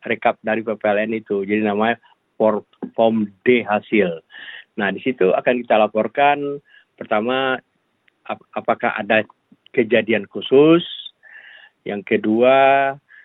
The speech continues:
lalu di, apa, kita laporkan juga, eh, peserta dari atau undangan dari rekap kita di P P L N itu, daftar undangannya,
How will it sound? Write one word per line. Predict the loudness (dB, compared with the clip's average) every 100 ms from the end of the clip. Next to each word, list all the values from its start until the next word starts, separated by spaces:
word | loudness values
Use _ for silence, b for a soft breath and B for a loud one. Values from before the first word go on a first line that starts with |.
| b -10
lalu | -6 -4 -6
di, | -2 0 0 -2 -6 -8 -6
apa, | -6 -4 -2 -2 -6
kita | -6 -4 -2
laporkan | -2 -2 -4 0 -2
juga, | -2 -2 -2 -2
eh, | -2 -2 -4 -8 _ _ _ -20
peserta | -12 -6 -6 0 0 0
dari | 0 -2 -4 -6 -14 -18 _ b b _ -8
atau | -6 -2 -4
undangan | -4 -4 -4 -2 -2 -2
dari | -2 -4 -6 -10 -12 -14 -16 -16
rekap | -8 -8 -2 -4 -4
kita | -8 -6
di | -6 -8
P | -10 -6
P |
L | -4 -2
N | -2 -4
itu, | 0 4 4 2 -2 b b b b
daftar | -8 -6 -2 -2
undangannya, | -2 -2 -2 0 4 4 4 2 -4